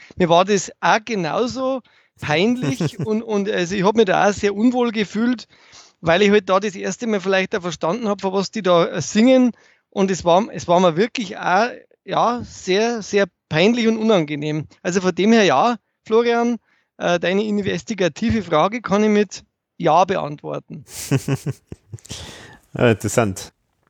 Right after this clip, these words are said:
Speaker 2: Naja, aber, äh, auf jeden Fall berechtigte Frage. Berechtigte Frage, definitiv.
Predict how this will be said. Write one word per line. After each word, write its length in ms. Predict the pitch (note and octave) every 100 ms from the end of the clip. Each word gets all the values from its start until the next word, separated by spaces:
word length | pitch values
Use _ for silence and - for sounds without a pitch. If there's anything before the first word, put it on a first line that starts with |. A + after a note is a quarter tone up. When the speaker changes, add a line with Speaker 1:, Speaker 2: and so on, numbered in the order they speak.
| _ _ _
Speaker 2:
Naja, 280 | C#3+ D3+ D2 -
aber, 240 | A#2+ C#3
äh, 380 | B2 C#3 C#3+ -
auf 180 | C3+ B2+
jeden 120 | D3
Fall 180 | D3+ C#3+
berechtigte 600 | - A#2+ - - - E3
Frage. 460 | - F#2+ F#2 F2 F2 _ _
Berechtigte 500 | G2 F#2+ - - A#2
Frage, 380 | - E2 - -
definitiv. 680 | - - - - - -